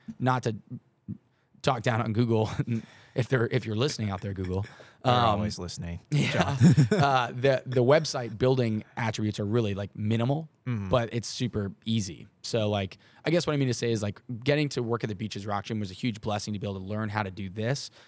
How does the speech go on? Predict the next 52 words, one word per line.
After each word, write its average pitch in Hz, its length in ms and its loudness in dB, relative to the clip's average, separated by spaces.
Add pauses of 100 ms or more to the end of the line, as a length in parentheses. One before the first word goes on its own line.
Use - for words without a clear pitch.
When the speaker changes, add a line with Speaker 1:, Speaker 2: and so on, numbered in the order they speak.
(120)
Speaker 1:
have 117 160 -4
the 110 60 -6
confidence 107 420 -2
in 104 60 -8
myself 101 300 -6
to - 80 -14
be 101 80 -6
able 98 140 -8
to 90 80 -12
do 104 200 -6
it, 123 180 -4 (380)
and 113 100 -2
to 117 80 -2
learn 117 220 2
how 117 80 2
to 107 80 0
build 107 160 0
a 98 40 -4
community, 101 440 -2
which 101 180 -4
just 160 220 0
comes 147 160 0
from 123 120 0
being 120 180 2
gregarious 113 600 0
and 113 260 -2
being 117 220 0
genuine 104 560 -2 (400)
and 113 160 -2
wanting, 127 640 0
like, 107 320 -4 (1040)
uh, 123 100 -10 (100)
all, 151 400 0
like, 120 320 0 (180)
there's 131 220 0
very 160 180 2
few 160 160 -2
things 143 260 -2
in 120 80 -4
life 117 260 0
that, 117 140 -4
like, 107 220 -6
get - 180 -4
worse 107 320 -4
when 110 120 -4
more 107 160 -2
people 98 240 -6
do 98 140 -6
it. 120 140 -2
Like, 95 140 -10
maybe 113 240 -2
fishing, 120 540 -4